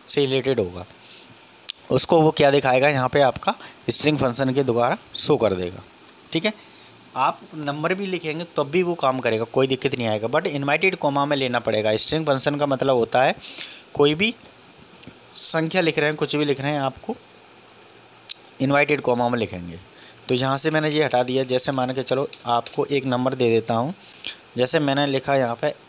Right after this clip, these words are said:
space दिया, पहले तो मैंने लिखा फ़ाइव फ़ाइव, फिर space दे दिया। तो ये कितने आना चाहिए, कितने हैं,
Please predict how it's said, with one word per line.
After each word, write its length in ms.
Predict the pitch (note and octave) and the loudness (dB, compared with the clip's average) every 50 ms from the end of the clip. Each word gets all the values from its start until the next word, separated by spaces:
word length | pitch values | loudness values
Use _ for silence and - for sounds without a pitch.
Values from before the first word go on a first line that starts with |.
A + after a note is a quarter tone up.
| - - C3 | -6 -2 -2
space 360 | - - - - D#3 D3 - - | -2 -2 0 0 0 0 0 -2
दिया, 220 | A#2 G#2 G2+ F#2+ F2+ - - - - - - - - | -4 -2 -2 -2 -4 -6 -12 -20 -20 -20 -20 -8 -2
पहले 220 | C3 A#2 G#2 G2+ F#2+ | 0 0 0 0 -2
तो 180 | - F2+ F#2 - - - - - - - - - - - - - - | -4 -6 -8 -8 -12 -20 -20 -20 -20 -20 -20 -20 -20 -20 -20 -10 -6
मैंने 180 | B2 C3 C#3+ D3 | -4 -2 0 0
लिखा 260 | C#3 C#3 C3+ C#3 C#3+ C3+ | 0 0 0 0 -2 -2
फ़ाइव 320 | - - B2 A#2 C3+ C#3 | -2 -2 0 0 0 0
फ़ाइव, 300 | - - - A2+ G2 F2+ - - - - | -2 -4 -2 -2 -2 -2 -6 -8 -6 -4
फिर 180 | D3 D3 C3+ | -2 0 0
space 260 | - - - C#3+ C3 | 0 0 0 -2 -4
दे 160 | A2+ G2+ G2+ F#2 | -2 -2 -4 -4
दिया। 260 | G2+ F#2 F#2+ F#2+ G2+ - - - - - - - - - - - | -4 -6 -8 -10 -12 -12 -18 -20 -20 -18 -14 -14 -14 -12 -6 -2
तो 60 | D3+ | 0
ये 80 | D#3 F#3+ - - | 0 0 0 -2
कितने 320 | D#3+ C3+ - E3 F3 F#3 | -4 -2 -2 -2 -2 0
आना 240 | E3+ D#3+ D3+ D3+ D3+ | 0 0 0 0 -2
चाहिए, 340 | C#3+ - C#3+ B2 A#2+ A#2+ G#2+ - - | 0 0 0 0 0 0 -2 -4 -4
कितने 320 | C#3+ C3+ - D#3+ F3 F3+ D#3+ | -6 -4 -4 -2 -2 -2 -2
हैं, 280 | C#3+ C#3+ A#2 G#2 F#2 | -2 -2 -4 -4 -6